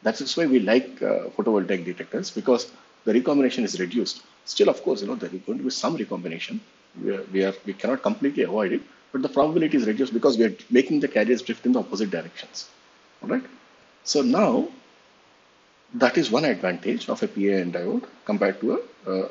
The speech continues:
about, even P N diode has it, but now the width is, you know, in the P N junction case, the width was only, you know, limited to the, the depletion widths, which is micro-, micrometers. Now, this width of the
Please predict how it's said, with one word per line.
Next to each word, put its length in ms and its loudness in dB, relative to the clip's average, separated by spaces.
about, 280 -2
even 200 6
P 160 4
N 120 6
diode 240 6
has 240 4
it, 140 0
but 160 2
now 160 6
the 100 8
width 380 8
is, 260 4
you 60 0
know, 280 0
in 100 4
the 80 6
P 240 4
N 100 6
junction 300 2
case, 420 2
the 100 6
width 280 4
was 140 2
only, 260 4
you 120 0
know, 120 0
limited 440 2
to 140 4
the, 300 2
the 80 2
depletion 460 0
widths, 360 -6
which 140 -10
is 260 -8
micro-, 400 0
micrometers. 680 -4
Now, 440 0
this 400 -4
width 180 0
of 120 4
the 140 -2